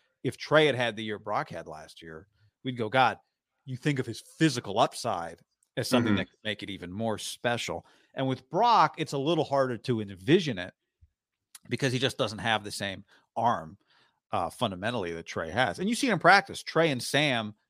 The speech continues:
Speaker 1: Darnold just have a different arm than Brock has, um, when it comes to velocity. So, uh,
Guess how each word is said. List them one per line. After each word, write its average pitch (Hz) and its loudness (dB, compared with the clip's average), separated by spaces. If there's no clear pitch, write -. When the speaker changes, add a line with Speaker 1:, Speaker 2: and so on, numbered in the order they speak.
Speaker 1:
Darnold 131 6
just 127 -4
have 139 6
a 135 2
different 120 -2
arm 156 4
than 82 -10
Brock 85 -6
has, 80 -6
um, 110 6
when 113 0
it 110 -6
comes 113 -4
to 107 -6
velocity. 92 -2
So, 151 8
uh, 123 8